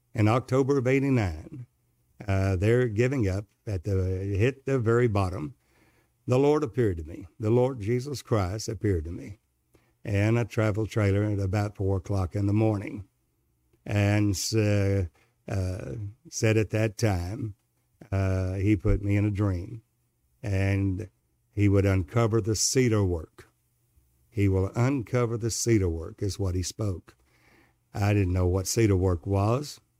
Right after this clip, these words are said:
had no idea what the Lord was talking about, but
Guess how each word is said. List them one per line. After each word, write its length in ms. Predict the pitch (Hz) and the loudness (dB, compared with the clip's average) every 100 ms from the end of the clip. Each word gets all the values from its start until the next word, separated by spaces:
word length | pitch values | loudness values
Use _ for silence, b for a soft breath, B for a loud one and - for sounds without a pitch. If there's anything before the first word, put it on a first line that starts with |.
| _ _ _ _ _ | _ _ _ _ _
had 220 | - 98 | 0 2
no 220 | 98 95 | 4 4
idea 480 | 95 95 92 110 113 | 2 0 2 4 4
what 280 | 110 104 101 | 2 0 -2
the 80 | 101 | 0
Lord 280 | 98 95 90 | 0 0 -2
was 140 | 92 | -4
talking 400 | 107 101 101 98 | -2 -2 -2 -2
about, 400 | 92 101 98 175 - - _ _ _ _ _ _ _ _ | 0 0 -2 -6 -12 -20 _ _ _ _ _ _ _ _
but 320 | 101 107 120 | 0 0 0